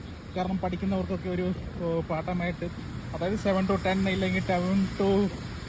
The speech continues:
twelve വരെ, ഇല്ലെങ്കിൽ seven to ten, twelve വരെയൊക്കെ വർക്ക് ചെയ്യുകയാണെങ്കിൽ എത്രയ്ക്കും വരുമാനം, അല്ല, എത്രയ്ക്ക് ഏൺ ചെയ്യാൻ പറ്റും എന്നതിനെക്കുറിച്ചുള്ള ഒരു വീഡിയോ ചെയ്യാനാണ് ഞാൻ ആഗ്രഹിക്കുന്നത്. അപ്പം താല്പര്യമുള്ളവരെ കമന്റ് ചെയ്തേക്കാം. അപ്പോൾ എന്തായാലും ഞാൻ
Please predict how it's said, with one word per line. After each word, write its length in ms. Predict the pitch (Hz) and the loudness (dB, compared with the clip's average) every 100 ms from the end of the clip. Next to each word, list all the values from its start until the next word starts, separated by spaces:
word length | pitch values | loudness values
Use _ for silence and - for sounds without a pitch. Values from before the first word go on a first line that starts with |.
| - | -2
twelve 240 | 233 220 220 | 2 4 6
വരെ, 200 | 214 202 202 - | 4 4 2 0
ഇല്ലെങ്കിൽ 260 | 202 208 214 208 | 0 2 2 2
seven 200 | 196 226 | 2 2
to 60 | 277 247 | 2 2
ten, 160 | 240 214 220 214 | 2 2 0 0
twelve 220 | 226 233 226 | 0 2 2
വരെയൊക്കെ 240 | 220 208 196 | 0 0 0
വർക്ക് 160 | 185 220 | 0 0
ചെയ്യുകയാണെങ്കിൽ 420 | 226 214 185 170 202 - - - - - - | 0 0 0 0 -2 -6 -10 -10 -10 -6 -4
എത്രയ്ക്കും 340 | 190 208 226 202 196 | 0 0 2 2 4
വരുമാനം, 380 | 180 185 190 196 | 4 4 2 2
അല്ല, 120 | 170 175 - 160 | 0 0 0 -2
എത്രയ്ക്ക് 280 | 147 196 233 | 0 2 4
ഏൺ 120 | 190 220 | 4 4
ചെയ്യാൻ 180 | 208 202 196 | 4 4 2
പറ്റും 160 | 190 190 | 0 -2
എന്നതിനെക്കുറിച്ചുള്ള 460 | 202 208 220 226 240 | 0 -2 -2 0 0
ഒരു 60 | 226 214 | 0 2
വീഡിയോ 160 | 226 208 | 2 2
ചെയ്യാനാണ് 320 | 214 220 214 208 | 2 2 0 0
ഞാൻ 100 | 202 | 0
ആഗ്രഹിക്കുന്നത്. 500 | 202 208 196 196 247 - - - - - - | 0 0 0 0 0 0 -2 -4 -6 -6 -2
അപ്പം 180 | 214 262 226 - 208 | 4 4 4 2 2
താല്പര്യമുള്ളവരെ 560 | 220 240 285 247 247 254 | 4 6 6 6 4 4
കമന്റ് 200 | 202 226 | 4 4
ചെയ്തേക്കാം. 300 | 202 165 208 - - - - - 196 - - - - - | 2 0 -2 -4 -6 -6 -6 -6 -6 -6 -6 -6 -6 -4
അപ്പോൾ 120 | 202 226 | 0 2
എന്തായാലും 240 | 254 277 | 4 4
ഞാൻ 120 | 285 | 4